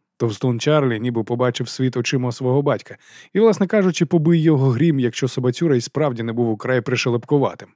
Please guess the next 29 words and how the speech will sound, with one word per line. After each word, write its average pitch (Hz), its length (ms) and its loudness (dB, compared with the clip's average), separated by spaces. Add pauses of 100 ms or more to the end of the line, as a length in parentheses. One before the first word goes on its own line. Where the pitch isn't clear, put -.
(480)
Майже 113 300 0
гумовим. 104 500 0 (640)
Нова 123 240 2
кличка 123 380 -2
поширилась 120 560 0
вулицею 127 520 0
разюче 120 400 -2
швидко. - 440 -6 (380)
Власники 156 520 2
Кембелса 139 480 0
Макенрорі 131 600 2
Арбютно 127 500 0
сьомого 160 480 -2 (280)
намагалися 180 440 2
боротися 180 520 0
з 98 80 -6
Гуфі, 107 460 -2 (360)
але 202 220 2
з - 40 -8
тим 175 160 2
самим 175 380 2
успіхом 175 440 0
можна 165 220 0
було 147 200 2
спробувати 135 520 0
щось 120 260 0
довести 120 360 0
тропічному 117 560 -4
циклону. 98 400 -12